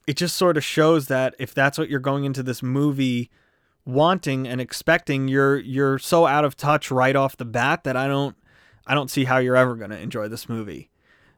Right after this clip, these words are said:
My friend that I saw it with joked when we were on our way to the theater that the extent of the human characters that he's interested in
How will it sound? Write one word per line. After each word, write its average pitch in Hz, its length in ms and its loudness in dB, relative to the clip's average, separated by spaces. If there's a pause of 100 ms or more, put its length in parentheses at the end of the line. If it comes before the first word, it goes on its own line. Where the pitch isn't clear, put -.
My 131 160 2
friend 170 320 4
that 143 120 2
I 135 80 4
saw 147 320 4
it 117 60 -2
with 123 420 -2
joked 139 360 2
when 131 140 -2
we 127 140 0
were 123 280 0
on 131 200 2
our 127 80 2
way 127 140 2
to 123 120 0
the 120 140 -6
theater 123 460 2
that 120 360 0 (560)
the 147 80 4
extent 185 460 4
of 175 160 0
the 165 120 6
human 160 380 2
characters 143 600 2
that 127 260 2 (420)
he's 139 320 4
interested 147 460 2
in 160 280 0